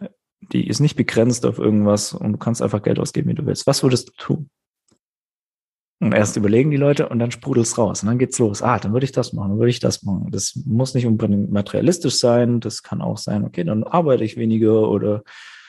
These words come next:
ich habe eine Mandante, die sagt, „Ey, ich würde mir einen Fitnessraum einbauen, weil ich das cool finde, meinen eigenen Fitnessraum zu haben.“ Solche Dinge, das sind auch Ziele. Und das kannst du auch alles als Ziel verpacken und das dann erreichbar machen, wenn du finanzielle Ziele hast.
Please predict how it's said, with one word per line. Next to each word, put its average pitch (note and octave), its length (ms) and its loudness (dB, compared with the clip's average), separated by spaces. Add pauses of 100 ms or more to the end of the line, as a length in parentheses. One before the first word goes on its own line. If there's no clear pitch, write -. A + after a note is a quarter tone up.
(120)
ich A2+ 60 0
habe A2 80 2
eine A2+ 80 6
Mandante, A2 360 4
die G#2 80 -2
sagt, G#2+ 240 -2
„Ey, G#2 60 -2
ich - 200 -12
würde - 160 -8
mir - 60 -2
einen G#2 80 -2
Fitnessraum F2+ 720 -4
einbauen, F#2+ 520 -4
weil G#2 120 -2
ich - 280 -12 (360)
das - 160 -12 (100)
cool C#3+ 140 4
finde, G#2+ 280 0
meinen G2+ 180 0
eigenen G#2 260 4
Fitnessraum F#2 600 -4
zu - 160 -8
haben.“ - 140 -10
Solche A2+ 380 4
Dinge, E2+ 400 -6 (800)
das G#2+ 140 2
sind B2 120 4
auch B2+ 300 4
Ziele. F#2+ 540 -2 (180)
Und F#3 120 -2
das G#2+ 100 -2
kannst C3 220 0
du - 40 2
auch - 260 2
alles E3 380 0 (540)
als - 300 0
Ziel E3+ 240 2
verpacken A#2+ 500 -2
und A2+ 140 0
das - 160 -2
dann A#2 160 0
erreichbar A#2+ 440 0
machen, G2 220 2
wenn G2+ 80 0
du G2 80 0
finanzielle G2+ 540 -2
Ziele A2 360 0
hast. B2+ 300 -4